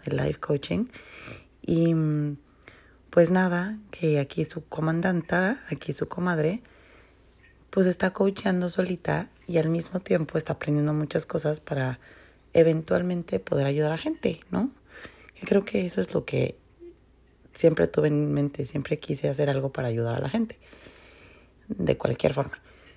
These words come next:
Em, riendo, llorando,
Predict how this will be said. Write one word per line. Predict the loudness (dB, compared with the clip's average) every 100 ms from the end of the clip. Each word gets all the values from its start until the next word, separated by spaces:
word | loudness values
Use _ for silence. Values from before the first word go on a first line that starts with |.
| _ _ 2
Em, | 4 6 4 2 -2 -6 -12 -12
riendo, | -2 4 6 6 6 4 4
llorando, | 4 2 2 2 4 4 4 2 0 -2